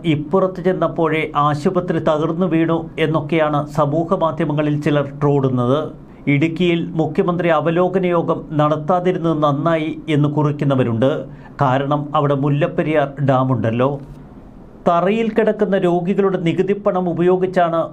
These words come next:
മുഖ്യമന്ത്രിയുടെ അമേരിക്കൻ യാത്രയെന്ന് വ്യക്തം. എന്നാൽ അതിൻ്റെ ഉത്തരവാദിത്തം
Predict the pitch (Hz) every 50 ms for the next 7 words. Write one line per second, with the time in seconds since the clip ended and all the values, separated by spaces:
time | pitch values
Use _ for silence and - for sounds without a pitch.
0 | 175 160 151 - - 190 180 180 165 165 170 165 160 151 147 147 151 170 175 -
1 | 147 - 190 180 170 170 165 156 151 156 156 151 147 139 127 123 104 120 120 -
2 | - 143 147 165 160 - - - - - - - - - - - - - - -
3 | - 147 160 156 160 160 156 151 - - 156 151 143 170 - 185 180 165 170 170
4 | - 196 190 180 180 180 175 180 175 175 180 170